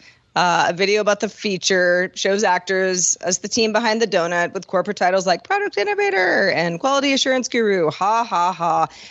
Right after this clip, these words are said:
touting its revolutionary design and ergonomic form. So this seems like it's a real donut that can be had,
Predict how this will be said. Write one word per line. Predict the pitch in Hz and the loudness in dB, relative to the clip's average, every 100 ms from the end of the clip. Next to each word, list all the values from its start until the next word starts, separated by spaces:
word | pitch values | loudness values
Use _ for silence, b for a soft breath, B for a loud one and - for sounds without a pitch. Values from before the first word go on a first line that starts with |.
| B | B
touting | 247 262 269 | -2 0 0
its | 240 196 | -2 0
revolutionary | 190 185 180 180 180 165 | -2 -2 -4 -6 -4 -6
design | 160 170 277 277 | -4 -2 0 2
and | 277 247 | 2 2
ergonomic | 208 214 190 180 - | 0 0 0 -2 -4
form. | 240 196 175 b b b | -2 -2 -6 b b b
So | - 320 | -4 0
this | 320 | 0
seems | - 392 480 359 | 2 2 2 0
like | 339 | -2
it's | 320 | 0
a | 262 | -2
real | 254 285 247 | 0 0 2
donut | 240 208 156 - - | 0 -2 -6 -12 -2
that | 214 - | -2 -2
can | - 233 277 | -2 0 2
be | 247 247 | 2 0
had, | 240 254 185 127 | 0 2 0 0